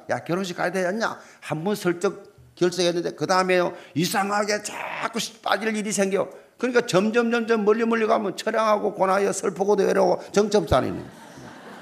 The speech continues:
뭐, 자꾸, 자꾸, 자꾸 멀리 가. 이상하지. 그러니까 사단이 그렇게 만들어버려요. 여러분이요, 늘 예배, 예배의 생명 것이 바랍니다. 예배. 아,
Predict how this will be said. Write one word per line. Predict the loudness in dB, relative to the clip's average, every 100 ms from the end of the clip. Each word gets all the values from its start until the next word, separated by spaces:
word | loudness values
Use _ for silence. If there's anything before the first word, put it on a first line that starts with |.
| -20 -20 -20 -20 -20 -20 -20 -20 -20 -20 -20 -20 -20 -10
뭐, | -8
자꾸, | -8 -8 -6
자꾸, | -4 -2 -2
자꾸 | -2 -4
멀리 | -4 -4
가. | -6 -10
이상하지. | -8 -8 -8 -12 -16 -18 _ -20 -20 -20 -4
그러니까 | 0 0
사단이 | 0 0 2 2
그렇게 | 2 0
만들어버려요. | 0 0 0 -4 -8 -12 -4
여러분이요, | 0 0 0 -2 -2 -4
늘 | -6 -6 -8 -10 -12 -12 -12 -12 -10 -8 -2
예배, | 0 2 2 2 0 -4 -18 -20 -8 2
예배의 | 4 6 6 6
생명 | 2 0 0 2
것이 | 4 4 4
바랍니다. | 6 6 4 2 -2 -4 -4
예배. | -2 0 -2 -6
아, | -10 -8